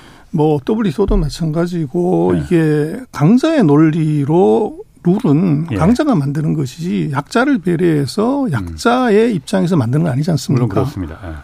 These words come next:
Speaker 1: 그래서 지금 미국이 만든 이제 새로운 반도체 룰은
Speaker 2: 예.
Speaker 1: 이것은 반도체 지원법이라고 하기보다는 미국의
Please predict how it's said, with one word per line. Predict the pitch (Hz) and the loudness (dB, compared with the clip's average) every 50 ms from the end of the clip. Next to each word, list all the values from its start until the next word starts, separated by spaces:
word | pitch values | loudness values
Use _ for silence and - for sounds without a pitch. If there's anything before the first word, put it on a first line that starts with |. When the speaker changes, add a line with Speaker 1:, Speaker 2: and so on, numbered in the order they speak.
| - - _ | -18 -20 _
Speaker 1:
그래서 | - 185 | -2 -2
지금 | 156 139 165 180 185 175 165 143 | 0 2 2 2 4 4 4 4
미국이 | 131 175 202 254 240 233 226 | 4 2 2 2 2 4 4
만든 | 196 151 143 156 151 156 156 170 175 180 180 180 180 180 175 175 | 4 4 4 2 2 4 4 4 4 6 6 6 6 6 4 4
이제 | 165 - - 151 143 147 151 147 | 2 2 2 2 4 2 2 0
새로운 | - - 190 233 233 190 | -2 -2 0 0 0 0
반도체 | 147 139 156 156 165 - - 196 | 0 0 -2 -2 -4 -2 -2 -2
룰은 | 156 135 131 117 - 180 196 180 147 131 127 - | -2 -2 -2 0 0 0 2 0 0 -2 -4 -4
Speaker 2:
예. | 101 - 151 | -2 -2 -2
Speaker 1:
이것은 | 139 160 - 214 202 170 | -2 -2 -2 -2 -4 -4
반도체 | - 127 127 139 143 165 240 - - - 233 | -2 -2 0 0 0 -2 -4 -6 -4 -6 -6
지원법이라고 | - - - 180 165 202 277 311 - - 277 254 - 190 160 160 147 131 | -6 -6 -4 -2 0 0 0 0 -2 -6 -6 -2 -2 -2 0 0 -2 -2
하기보다는 | 139 214 214 208 170 143 127 151 147 185 220 180 151 131 | -4 -4 -2 -2 -2 -2 -2 -2 -2 -2 0 -2 -2 -2
미국의 | 135 170 - - 220 220 196 151 139 185 202 226 247 269 | -2 -2 -2 -2 -2 -2 -2 -2 0 -2 0 0 -2 -4